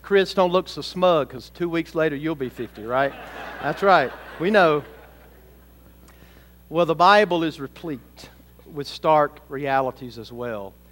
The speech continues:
And I wish I could always preach to you the smooth, soothing side of the sword, but I can't, because preach we must. And so today we definitely see the sharp side of the sword of the Word of God, and I hope that everybody will give attention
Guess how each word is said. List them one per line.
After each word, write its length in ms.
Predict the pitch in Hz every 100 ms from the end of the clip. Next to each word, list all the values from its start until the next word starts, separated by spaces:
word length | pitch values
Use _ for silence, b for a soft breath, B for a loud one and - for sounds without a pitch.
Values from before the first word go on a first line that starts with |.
| b b b
And 100 | 196
I 140 | 262
wish 400 | 180 156 151 -
I 100 | 147
could 140 | 143
always 480 | 135 156 156 151 143
preach 380 | - 180 156 -
to 100 | 160
you 240 | 143 165
the 100 | 151
smooth, 720 | 127 - 165 165 160 160 151 -
soothing 480 | - 175 165 143
side 380 | 135 - 143 139
of 80 | 135
the 80 | 120
sword, 460 | - 151 151 165 - b b b b -
but 120 | 139
I 60 |
can't, 420 | - 185 151 107 - - - _ - - -
because 300 | 139 151 147
preach 320 | - 196 -
we 120 | 175
must. 520 | 165 170 117 - -
And 160 | 127 127
so 160 | 151
today 460 | 143 160 170 185 156
we 140 | 139
definitely 480 | 135 147 156 151 139
see 260 | - 160 151
the 120 | 123
sharp 680 | - - 170 156 135 - -
side 580 | - 165 151 139 131 123 - b b b
of 140 | b 127
the 60 |
sword 600 | 127 - 185 160 151 135 - b b 135
of 120 | 135
the 60 |
Word 280 | 139 156 151
of 120 | 127
God, 400 | 131 165 156 127
and 120 | 123 127
I 80 |
hope 320 | 127 175 165 -
that 100 | 139
everybody 600 | 151 156 143 139 139 135
will 120 | 127
give 220 | 131 135
attention 500 | 120 165 156 - 120